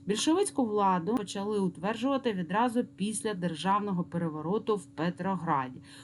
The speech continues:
У Києві починається боротьба між трьома такими політичними силами, які підтримують тимчасовий уряд чи більшовиків, і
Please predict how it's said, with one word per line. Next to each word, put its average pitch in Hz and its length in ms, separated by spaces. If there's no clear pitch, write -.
У 196 120
Києві 330 420
починається 196 800
боротьба 175 760
між 240 240
трьома 196 400
такими 202 320
політичними 185 640
силами, 170 560
які 214 380
підтримують 185 680
тимчасовий 285 580
уряд 160 340
чи 349 160
більшовиків, 202 840
і 381 360